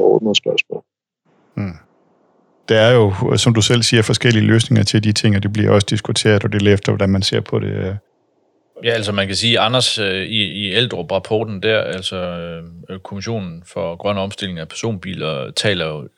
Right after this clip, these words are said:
Speaker 3: øh, lige præcis som noget af det, du siger her til sidst, Jeppe, altså det her, øh, T C O, altså Total Cost of, of Ownership, øh, at, at, at, at det er egentlig sådan, man bør fremstille det og, og, og sammen-,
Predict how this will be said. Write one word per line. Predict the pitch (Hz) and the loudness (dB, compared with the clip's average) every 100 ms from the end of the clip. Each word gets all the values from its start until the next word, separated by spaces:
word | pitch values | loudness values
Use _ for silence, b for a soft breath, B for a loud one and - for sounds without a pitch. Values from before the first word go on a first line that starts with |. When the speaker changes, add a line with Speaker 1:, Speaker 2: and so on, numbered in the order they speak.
| - | -16
Speaker 3:
øh, | 82 | -14
lige | 87 107 | -10 -6
præcis | 101 104 90 | -4 -4 -4
som | 92 | -6
noget | 90 98 | -8 -10
af | 92 | -8
det, | 98 92 - | -10 -10 -12
du | 98 | -10
siger | 92 - 98 | -6 -4 0
her | 98 | -2
til | 92 | -2
sidst, | - 98 - | -4 -4 -4
Jeppe, | 95 78 | -4 -4
altså | 87 95 | -6 -6
det | 87 92 | -8 -4
her, | 92 80 - B B B | -4 -6 -10 B B B
øh, | 101 | -10
T | 90 | -2
C | - 95 95 | 0 0 0
O, | 104 95 | 0 -2
altså | 90 - 87 87 87 | -6 -6 -8 -10 -12
Total | - 104 104 87 | -2 -2 -2 -6
Cost | - 95 - - | 0 0 0 -6
of, | - - - | -10 -10 -4
of | 95 - | -4 -2
Ownership, | 104 110 104 90 82 - _ - | -2 2 2 0 -4 -14 _ -8
øh, | 87 73 | -6 -4
at, | 92 - | -4 -2
at, | 98 - | -4 -2
at, | 95 90 | -6 -6
at | 87 - | -8 -4
det | 98 | 0
er | |
egentlig | 110 95 85 | 0 0 0
sådan, | 101 101 | 0 0
man | 90 82 85 - _ | -4 -6 -6 -16 _
bør | - 95 87 - _ - | 0 2 0 -8 _ -4
fremstille | 92 117 - 98 92 | -2 -2 -2 -2 -2
det | 85 | -4
og, | 90 95 82 - | -4 -4 -6 -8
og, | 87 | -6
og | 92 98 | -6 -2
sammen-, | - 98 101 | 0 0 -4